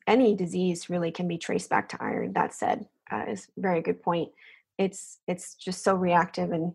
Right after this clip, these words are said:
is such a trigger for the immune system, inflammation. So, um, the body knows how reactive iron is, so it'll take it out of the bloodstream, sequester it. And that's why people, you know, when, when they have too much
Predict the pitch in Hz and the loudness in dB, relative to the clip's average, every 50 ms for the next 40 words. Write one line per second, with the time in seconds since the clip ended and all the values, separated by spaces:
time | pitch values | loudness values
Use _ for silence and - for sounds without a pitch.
0 | - _ _ - 185 - 202 185 - 185 180 - - 196 190 185 185 180 180 - | -8 _ _ -10 -4 -2 -2 0 0 -2 -4 -2 0 0 0 2 0 -2 -2 -2
1 | - 180 175 180 170 170 180 190 202 208 214 214 208 - 196 190 - - 196 190 | -2 -2 0 0 2 2 2 2 4 4 4 4 2 2 -2 -2 -2 -2 -2 0
2 | 185 180 185 196 196 185 - 190 190 185 185 185 180 - 185 175 170 185 180 - | 0 0 0 -2 -2 0 0 0 0 0 0 0 -2 -4 -4 -4 -2 -4 0 2
3 | 190 185 185 175 185 180 - - - - - - - - _ _ 196 190 190 190 | 4 6 6 4 4 0 -6 -14 -18 -16 -18 -18 -20 -20 _ _ 2 4 4 4
4 | 190 185 180 - - - - _ - 202 214 185 208 208 226 226 202 180 175 165 | 4 2 0 -2 -4 -6 -10 _ 2 4 6 8 10 10 10 10 8 8 6 4
5 | 190 - - _ _ _ _ _ 202 190 185 185 175 175 - - 202 180 175 170 | 2 -2 -4 _ _ _ _ _ 4 6 6 6 6 4 4 4 4 4 6 6
6 | 170 165 165 175 - - 180 180 175 175 170 170 175 170 196 185 - - 180 175 | 4 4 2 2 2 0 2 4 4 4 4 2 2 0 -2 -2 0 0 2 2
7 | 175 185 180 - 185 180 - 185 175 165 170 165 165 - 208 208 196 - - 214 | 2 0 0 0 -2 0 0 0 0 0 0 -2 0 2 2 2 2 2 2 2
8 | 202 196 190 - 185 - 175 180 - - - 185 175 170 - - - 196 196 196 | 2 2 0 -4 -4 -2 -2 -2 -2 -2 0 2 2 2 0 0 0 2 4 6
9 | 214 214 - - - 196 190 196 190 185 180 170 175 180 - - 185 180 - 180 | 4 4 2 4 4 6 8 8 8 8 8 6 4 2 0 0 0 4 6 8
10 | 165 165 170 - - - _ _ _ _ - 190 185 175 170 170 170 175 180 175 | 8 8 8 4 0 -6 _ _ _ _ -2 0 0 0 0 0 0 0 2 2
11 | 180 180 196 196 _ - - - - - - - - _ _ _ _ _ _ _ | 2 0 -2 -6 _ -20 -20 -20 -20 -20 -20 -20 -20 _ _ _ _ _ _ _
12 | 208 196 180 175 175 175 208 202 214 208 - - 214 196 185 - | 4 6 6 4 4 6 6 6 6 6 4 2 2 2 2 0